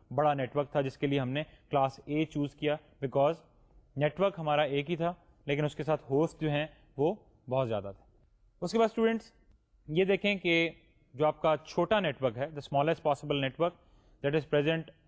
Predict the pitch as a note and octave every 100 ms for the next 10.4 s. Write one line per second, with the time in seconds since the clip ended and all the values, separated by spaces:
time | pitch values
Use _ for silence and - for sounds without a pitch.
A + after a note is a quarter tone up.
0 | _ _ _ D#3 G3 F3+ F3+ E3+ G3+ G#3
1 | _ _ _ _ _ _ D#3 F#3 G#3 F#3
2 | - D3 D3 E3+ E3 D#3 D3 D3 D3+ -
3 | _ _ F3 D#3+ E3+ E3+ F3 D#3+ D#3+ D#3
4 | D3 D3+ D3 - E3+ E3 F3+ F#3 _ _
5 | C#3+ D3+ D#3 D3 D#3+ - - G3 F3+ G#2
6 | - _ _ _ _ _ _ - C#3+ D3
7 | - C3+ B2 A#2 - G2+ - _ _ -
8 | _ _ _ _ _ - B2 C#3+ D3 -
9 | E3+ F3 F3 E3 D#3 E3 D3 D#3+ D3+ D3
10 | D3+ C#3 D3+ E3